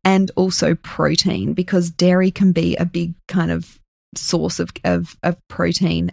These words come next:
at this age as well. So, um, if you're unsure about whether calcium or protein needs are still being met and you've eliminated dairy, again, this is something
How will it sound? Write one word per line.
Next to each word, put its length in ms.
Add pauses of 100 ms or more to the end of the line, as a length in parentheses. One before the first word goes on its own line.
at 160
this 200
age 280
as 160
well. 340 (460)
So, 440 (120)
um, 380 (360)
if 180
you're 320
unsure 600
about 260
whether 180
calcium 720
or 100
protein 600
needs 280
are 40
still 260
being 300
met 180
and 140
you've 100
eliminated 680
dairy, 380
again, 340
this 200
is 100
something 380